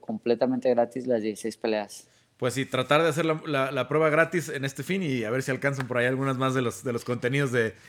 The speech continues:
Speaker 2: de Fight Pass. Y ya si les gusta, pues, pues contratar, porque la verdad vale muchísimo la pena la plataforma. Tiene, tiene
Speaker 1: No,
Speaker 2: eventos
Speaker 1: claro.
Speaker 2: de Jiu-Jitsu, eventos de, de todo el mundo, muchas promociones en, en Estados Unidos, eh, importantes. Y pues ya, ya se suma también U W C en esta,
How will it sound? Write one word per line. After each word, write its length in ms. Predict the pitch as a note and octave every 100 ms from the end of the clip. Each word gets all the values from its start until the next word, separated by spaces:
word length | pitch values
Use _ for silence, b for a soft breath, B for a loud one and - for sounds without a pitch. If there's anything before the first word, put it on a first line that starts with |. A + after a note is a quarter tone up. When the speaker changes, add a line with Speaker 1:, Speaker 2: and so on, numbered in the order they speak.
| B
Speaker 2:
de 140 | B2
Fight 220 | C#3 G3+ -
Pass. 200 | A#3+ -
Y 100 | C3
ya 100 | C3+
si 140 | C#3+
les 140 | C#3+ C3
gusta, 400 | D#3 F3 G3+ F#3
pues, 260 | B2 A2 A2
pues 160 | A#2
contratar, 460 | - B2 E3 A3 G#3
porque 340 | D#3+ - B2 B B
la 120 | C#3+
verdad 120 | F#3+
vale 160 | F3+ E3+
muchísimo 340 | D3+ D3+ C#3+
la 120 | B2+
pena 160 | - C3+
la 80 | A#2
plataforma. 420 | A2 A#2+ C#3 C#3
Tiene, 320 | B2+ C3+ B2 b b b
tiene 280 | - C#3 C#3
Speaker 1:
No, 60 | B2+
Speaker 2:
eventos 420 | A#2 B2 C3+ A#2
Speaker 1:
claro. 260 | G#2 G2+ A2+
Speaker 2:
de 140 | A#2
Jiu-Jitsu, 580 | C3 D#3+ F3+ - D#3+ D3+
eventos 300 | B2+ A#2+ A2
de, 240 | A2+ G#2+
de 120 | A2+
todo 180 | G#2 B2
el 40 | C3+
mundo, 280 | E3+ F3+
muchas 280 | C#3+ B2+ A#2+
promociones 520 | - A#2 A2+ B2 A#2+
en, 180 | A#2 G#2+
en 100 | G2+
Estados 300 | A#2 - C3
Unidos, 260 | B2+ B2+ B2 -
eh, 240 | A#2 G#2 b b
importantes. 720 | - C#3 E3+ - F3 E3 F#3+ b b _
Y 140 | A#2
pues 180 | - G#2+
ya, 280 | A#2 A#2+ - _
ya 160 | B2+ B2+
se 100 | B2+
suma 220 | B2 A#2+
también 260 | A2+ A#2
U 60 | A#2+
W 260 | A#2 G#2 G#2
C 220 | A2+ A2
en 100 | G#2+
esta, 400 | G2+ - F2+